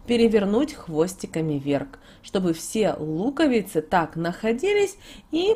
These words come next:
поставить на подоконник. Так лук должен пробыть сутки. На следующий день в час ночи возьмите свечу любого цвета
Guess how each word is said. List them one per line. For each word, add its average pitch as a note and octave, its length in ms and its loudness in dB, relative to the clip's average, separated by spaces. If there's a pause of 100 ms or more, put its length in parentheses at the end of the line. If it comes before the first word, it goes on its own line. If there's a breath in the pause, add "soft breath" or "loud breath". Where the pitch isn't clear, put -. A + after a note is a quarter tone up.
поставить G#3 640 2
на D#3 240 0
подоконник. C#3 920 -4 (320)
Так C#3+ 400 0 (260)
лук G3+ 460 0
должен A3 560 2
пробыть D#3+ 500 -2
сутки. C#3+ 600 -6 (680 soft breath)
На E3 140 -6
следующий G#3+ 580 0
день C#3+ 540 -4
в - 40 -20
час C#4 360 0
ночи E3+ 420 -4
возьмите A3+ 540 0
свечу G#3 560 -6
любого G3 600 0
цвета F4 580 -2